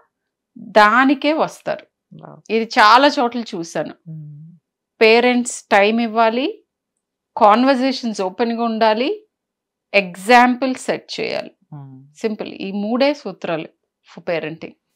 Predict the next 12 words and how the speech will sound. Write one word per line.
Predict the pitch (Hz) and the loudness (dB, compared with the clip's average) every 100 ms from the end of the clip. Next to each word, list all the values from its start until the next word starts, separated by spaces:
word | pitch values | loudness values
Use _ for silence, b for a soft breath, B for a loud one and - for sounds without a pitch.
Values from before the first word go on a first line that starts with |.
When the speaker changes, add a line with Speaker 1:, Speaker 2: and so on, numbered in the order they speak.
| _ _ _ | _ _ _
Speaker 2:
పోర్నోగ్రఫీ | 262 330 415 339 311 302 233 | -4 0 0 0 -2 -4 -8
బదులు | 214 208 208 311 - _ - | -8 -8 -8 -8 -10 _ -2
సెక్స్ | 269 - - 294 | -2 -2 -10 -8
ఎడ్యుకేషన్ | 226 269 277 262 277 320 - | -6 -8 -8 -6 -8 -8 -8
పిల్లలకి | 220 226 220 226 | -6 -4 -6 -8
మంచిదా? | 180 180 175 175 - _ _ _ _ _ _ _ | -8 -10 -10 -10 -10 _ _ _ _ _ _ _
స్కూలింగ్ | - - 262 294 302 294 | -12 -6 -2 0 0 -2
నుంచి | 269 247 294 262 | -4 -4 -4 -6
ఇట్లాంటి | - 254 277 269 285 254 - _ _ _ _ 208 | -4 -2 0 -2 -2 -2 -4 _ _ _ _ -2
ఎడ్యుకేషన్ | 202 226 269 285 240 202 | -2 -4 -6 -6 -4 -2
చేస్తే | 202 - 254 349 | -4 -4 -4 -2
పిల్లలు | 330 285 320 | 0 2 2